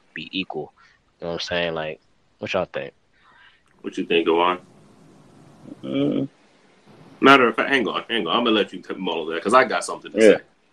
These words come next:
Speaker 2: I, I, there are some. I, I think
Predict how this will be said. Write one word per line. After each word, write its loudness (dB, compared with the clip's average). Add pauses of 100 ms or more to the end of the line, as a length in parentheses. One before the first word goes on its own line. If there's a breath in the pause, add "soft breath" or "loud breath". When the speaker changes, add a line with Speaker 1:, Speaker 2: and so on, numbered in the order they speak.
(300)
Speaker 2:
I, 4 (100)
I, -10 (220)
there 4
are 0
some. -8 (460)
I, -6 (460)
I -2
think -6